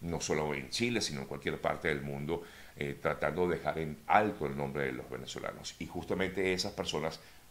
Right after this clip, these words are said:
no nos representan bajo ningún concepto, no, no son lo que somos nosotros los venezolanos, eh, echados pa'lante y que estamos constantemente haciendo un trabajo para, para exaltar, eh, y, y resaltar sobre todo,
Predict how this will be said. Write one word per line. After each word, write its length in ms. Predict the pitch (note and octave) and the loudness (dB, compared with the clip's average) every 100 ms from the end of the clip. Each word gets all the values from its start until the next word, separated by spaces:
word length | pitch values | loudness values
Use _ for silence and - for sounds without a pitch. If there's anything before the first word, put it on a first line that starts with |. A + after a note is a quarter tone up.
| - C2+ | -14 -4
no 260 | D2+ G#2 | 4 6
nos 140 | F2+ D2 | 6 2
representan 640 | D2 C#2+ D#2 C#2+ C#2+ D2+ | -2 -2 -2 -2 -2 -2
bajo 200 | D2 D2 | 0 0
ningún 260 | C#2+ C#2 C#2 | -2 -2 -4
concepto, 600 | D2 - A2 A2 E2+ - - - - | -4 4 4 4 -2 -4 -6 -10 0
no, 500 | F2+ F2+ F#2 F#2+ - | 6 8 8 8 4
no 220 | F2+ E2 | 0 4
son 500 | - A2+ C3+ G2+ D2 - - | 6 8 8 6 -2 -8 -4
lo 220 | D#2 D2 | -2 0
que 260 | D#2 D2+ - | -2 -4 -4
somos 520 | - G#2 A#2+ G2+ D2 | 0 6 6 4 -2
nosotros 500 | C#2+ E2 D#2 F2 E2+ | -4 -2 -2 -2 -4
los 180 | D#2 D2+ | -4 -4
venezolanos, 640 | C#2 C#2 C#2+ D2 E2 - - - - - | -4 -2 0 0 0 -6 -14 -18 -18 -6
eh, 340 | D2 C#2+ C#2+ - | -2 0 -2 -4
echados 280 | - D#2+ | -2 -2
pa'lante 560 | - E2+ F2 E2 D#2 D#2+ | 0 2 4 2 0 0
y 200 | D#2+ D#2+ | 0 -2
que 260 | - C#2+ C#2+ | -2 0 0
estamos 340 | - C#2 D2+ | -2 -6 -6
constantemente 760 | - D#2 D#2 D2 E2 D#2 D2 E2 | -8 -4 -4 -2 -2 -2 -2 -4
haciendo 320 | - C#2+ D#2 | -4 -4 -4
un 80 | D#2 | 0
trabajo 500 | D#2 D2 - E2 - - - - C#2+ - | 2 4 2 0 -2 -8 -20 -14 -6 2
para, 360 | C#2+ C#2 C2+ - - - | 4 6 2 -2 -10 8
para 160 | F#2+ | 10
exaltar, 680 | G2 - G2+ - F#3 A3+ - | 10 6 4 8 6 6 2
eh, 340 | - E2+ D#2+ D#2 | 2 4 4 2
y, 280 | E2+ E2+ F2+ | -4 -2 0
y 40 | |
resaltar 640 | F2 F#2 G2+ D#2+ G#2 D3+ F3+ | 4 6 8 6 10 8 8
sobre 240 | F2 D2+ | 6 4
todo, 380 | E2+ E2 F#2 | 4 4 4